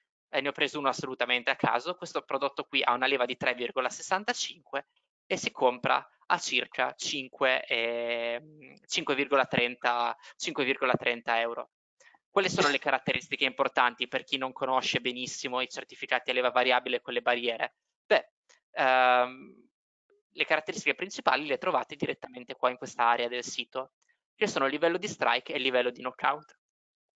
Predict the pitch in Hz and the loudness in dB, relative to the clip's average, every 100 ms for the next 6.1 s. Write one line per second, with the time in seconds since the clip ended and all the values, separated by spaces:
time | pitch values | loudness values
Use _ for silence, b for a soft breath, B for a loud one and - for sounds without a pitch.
0 | _ 160 165 170 190 196 185 180 - 143 | _ 0 0 2 2 4 4 2 -2 -2
1 | 156 156 139 135 127 123 123 131 - 123 | -2 0 0 0 2 0 -2 -6 -6 -6
2 | 127 - - b b b 175 196 185 151 | -6 -10 -20 b b b 2 4 4 2
3 | 185 - 202 226 165 - 147 156 151 131 | -4 2 4 4 0 -2 -2 2 2 2
4 | - 147 131 139 180 208 160 131 - 165 | -2 -4 0 2 4 4 2 0 -2 -10
5 | 135 131 127 139 - - - 120 113 160 | -2 0 0 -6 -12 -4 -2 -2 -4 -8